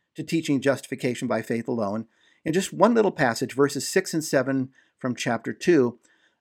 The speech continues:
God will render to, it sounds a lot like Galatians already,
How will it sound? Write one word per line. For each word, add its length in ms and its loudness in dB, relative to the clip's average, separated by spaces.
God 260 4
will 160 6
render 400 2
to, 160 -4
it 140 -6
sounds 260 -2
a 60 0
lot 180 2
like 140 0
Galatians 580 0
already, 500 -2